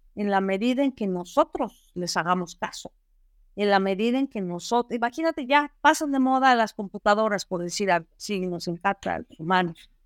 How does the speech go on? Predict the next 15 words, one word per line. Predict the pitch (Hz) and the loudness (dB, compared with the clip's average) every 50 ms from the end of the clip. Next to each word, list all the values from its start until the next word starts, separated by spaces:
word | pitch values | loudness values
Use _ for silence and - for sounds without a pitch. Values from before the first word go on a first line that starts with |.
| _ _ _ _ _ _ | _ _ _ _ _ _
que | 196 185 | -6 -4
las | 175 170 165 - - | -2 -2 -4 -4 -4
cosas | 196 185 170 - 175 - - | -4 -4 -4 -4 -8 -8 -2
cambien. | - 196 190 185 180 160 147 127 - _ _ _ _ _ _ _ _ _ _ _ _ _ _ _ _ _ _ | 0 2 2 2 0 -2 -6 -10 -12 _ _ _ _ _ _ _ _ _ _ _ _ _ _ _ _ _ _
Y, | 185 185 185 - 196 | -8 -6 -6 -6 -6
y | 196 | -4
mañana | 185 196 196 196 202 202 202 196 190 190 185 | -2 0 0 0 2 2 2 2 2 0 0
ya | 175 185 180 180 | 2 4 4 4
no | 180 175 170 165 | 2 0 -4 -6
queremos | 180 175 170 170 170 165 - _ _ | -6 -8 -8 -6 -8 -10 -14 _ _
usarlas, | _ 190 180 175 - 143 127 131 - - | _ 2 2 2 2 -2 -8 -12 -12 -16
pues | _ _ _ _ - - _ | _ _ _ _ -20 -20 _
desaparecen. | - 156 - - - - - 131 135 160 165 - - 392 349 - - _ _ _ _ _ _ _ _ _ _ _ _ _ _ _ _ _ _ _ _ _ _ _ _ _ | -10 -8 -6 -6 -4 -2 -2 -2 -2 -2 -2 0 0 0 0 -2 -6 _ _ _ _ _ _ _ _ _ _ _ _ _ _ _ _ _ _ _ _ _ _ _ _ _
¿Sí? | - - 220 277 370 349 - _ - 160 175 | -10 -6 -4 -4 -4 -6 -8 _ -14 -6 -2
Eh, | 185 170 165 160 160 160 156 151 156 | -2 0 0 0 -2 -2 -4 -6 -6